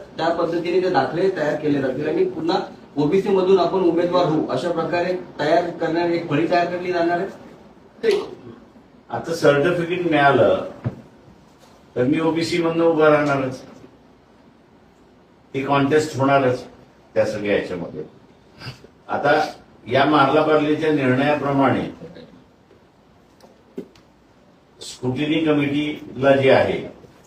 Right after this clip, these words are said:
Speaker 2: ते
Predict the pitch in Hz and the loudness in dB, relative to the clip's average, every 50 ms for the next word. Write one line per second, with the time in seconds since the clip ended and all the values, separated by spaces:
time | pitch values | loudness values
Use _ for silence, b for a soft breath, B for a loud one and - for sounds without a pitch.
0 | _ _ _ _ _ _ _ _ _ _ _ _ _ _ _ _ _ _ _ _ | _ _ _ _ _ _ _ _ _ _ _ _ _ _ _ _ _ _ _ _
1 | _ - - - _ _ _ _ _ - - - - - _ _ _ _ _ _ | _ -20 -20 -20 _ _ _ _ _ -20 -20 -20 -20 -20 _ _ _ _ _ _
2 | - - - - - - _ _ _ _ _ _ _ _ - 151 151 151 151 - | -20 -20 -20 -20 -20 -20 _ _ _ _ _ _ _ _ -2 0 0 0 0 -2
3 | - | -8